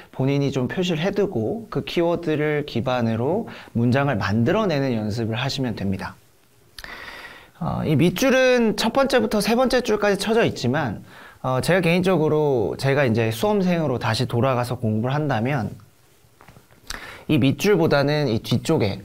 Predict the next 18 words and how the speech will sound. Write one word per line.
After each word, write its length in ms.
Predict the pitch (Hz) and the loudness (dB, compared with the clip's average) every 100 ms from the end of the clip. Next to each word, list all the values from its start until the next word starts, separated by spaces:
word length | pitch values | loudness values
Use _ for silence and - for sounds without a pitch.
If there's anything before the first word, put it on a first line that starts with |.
| - | -8
즉 400 | - 170 175 - | 0 0 0 -4
이후부터의 720 | 131 139 190 156 - 151 135 | 0 2 2 2 0 0 0
개념들을 720 | 123 117 131 127 127 143 196 | 2 2 2 0 0 2 2
좀 300 | 190 160 139 - - - | 0 0 -2 -6 -14 -10
외워서 580 | - 123 123 117 123 156 | -2 2 2 0 0 -2
답안지에 520 | - 123 123 127 123 113 | -2 -2 0 0 0 -2
작성할 420 | 110 - 127 139 | -6 -6 -4 -2
것 140 | 147 | -4
같습니다. 480 | 107 98 - - - - _ _ _ - - - - - | -6 -6 -10 -12 -16 -20 _ _ _ -20 -20 -20 -14 -4
좀 120 | 143 | 0
더 80 | 143 | 2
명료하고 920 | 117 123 139 165 165 147 139 156 170 | 2 2 2 4 4 2 2 0 0
간단하게 880 | 165 107 - 151 139 - 104 123 214 | 0 -2 0 0 0 -2 -4 -4 -6
답안을 460 | 135 120 139 143 143 | -4 0 0 0 0
채점하는 500 | 202 202 196 175 160 | -2 0 0 0 -2
사람한테 720 | 160 139 131 113 117 127 120 | -2 -2 -2 -4 -4 -2 0
이해하기 400 | 113 123 123 123 | 0 0 -2 -4
쉽도록, 600 | - - 160 151 175 | -8 -4 -2 0 -2